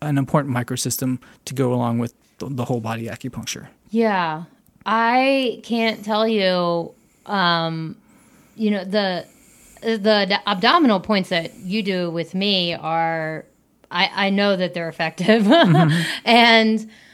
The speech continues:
Speaker 2: how long I have, mm, try-, like, been on this road to, like,
Speaker 1: Mm-hmm.
Speaker 2: correct my digestion cycle
Speaker 1: Mm-hmm.
Speaker 2: and chronic constipation.
Speaker 1: Mm-hmm.
Speaker 2: I don't know if it's,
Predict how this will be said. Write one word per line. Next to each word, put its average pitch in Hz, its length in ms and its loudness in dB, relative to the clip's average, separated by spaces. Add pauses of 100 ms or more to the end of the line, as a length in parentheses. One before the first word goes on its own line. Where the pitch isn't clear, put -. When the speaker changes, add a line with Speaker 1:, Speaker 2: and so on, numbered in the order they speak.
(180)
Speaker 2:
how 233 440 6
long 220 440 6
I 196 280 2
have, 185 640 2 (840)
mm, 202 460 -4
try-, - 360 -6 (220)
like, 202 320 -4 (480)
been 214 220 2
on 240 160 2
this 208 200 -2
road 180 320 -2
to, 202 140 -2
like, 170 180 0
Speaker 1:
Mm-hmm. 131 220 -2
Speaker 2:
correct 175 640 -2 (140)
my 170 640 -2 (320)
digestion 180 560 -2
cycle 240 720 0
Speaker 1:
Mm-hmm. 135 300 -4
Speaker 2:
and 180 520 0 (500)
chronic 214 560 -2
constipation. 214 1200 -6
Speaker 1:
Mm-hmm. 117 240 -8 (200)
Speaker 2:
I 285 60 -10
don't 330 180 -4
know 233 140 -2
if 214 140 -12
it's, - 160 -20